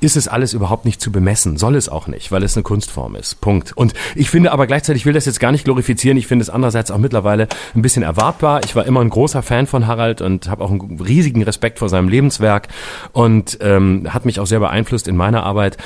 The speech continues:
Mittlerweile, ähm, finde ich dieses Elder Statesman-Gehabe und ich bin hier und gebe Interviews und be-, stehe eigentlich über allem.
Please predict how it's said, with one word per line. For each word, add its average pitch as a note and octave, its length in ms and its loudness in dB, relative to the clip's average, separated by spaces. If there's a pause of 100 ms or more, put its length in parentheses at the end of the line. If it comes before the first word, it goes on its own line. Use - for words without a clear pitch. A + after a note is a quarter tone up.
(220)
Mittlerweile, A#2+ 680 4
ähm, G2+ 460 2
finde A#2+ 220 0
ich A2 40 -4
dieses G#2 380 -2
Elder G#2+ 360 0
Statesman-Gehabe G#2 1000 0
und G2 180 -2
ich F2+ 300 -8
bin G#2 100 0
hier G#2 160 2
und A2+ 100 0
gebe G2 160 -2
Interviews G#2 540 -2
und F#2 220 -2
be-, G#2 140 -2
stehe G#2 220 0
eigentlich F#2+ 220 0
über G#2+ 240 -2
allem. F2 240 0